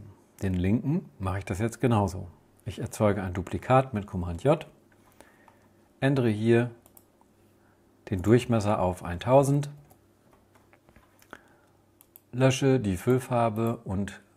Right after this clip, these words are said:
die Konturfarbe und habe jetzt meine beiden Hilfskreise. Diese beiden Hilfskreise schneiden sich, wenn ich den jetzt mitmarkiere, mit gedrückter Command-Taste,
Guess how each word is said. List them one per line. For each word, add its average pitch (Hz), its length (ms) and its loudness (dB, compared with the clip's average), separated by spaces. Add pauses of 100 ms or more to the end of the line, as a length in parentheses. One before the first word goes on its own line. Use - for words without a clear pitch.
(300)
die 87 200 -4
Konturfarbe 127 1040 2 (880)
und 107 160 -4
habe 101 200 0
jetzt 104 240 -4
meine 107 180 2
beiden 95 320 0
Hilfskreise. 90 960 2 (2000)
Diese 120 160 4
beiden 113 280 8
Hilfskreise 139 960 4
schneiden 107 540 4
sich, 170 340 0
wenn 104 120 0
ich 101 100 -6
den 107 140 -2
jetzt 98 200 -2
mitmarkiere, 120 680 0
mit 107 160 -2
gedrückter 110 420 0
Command-Taste, 123 960 0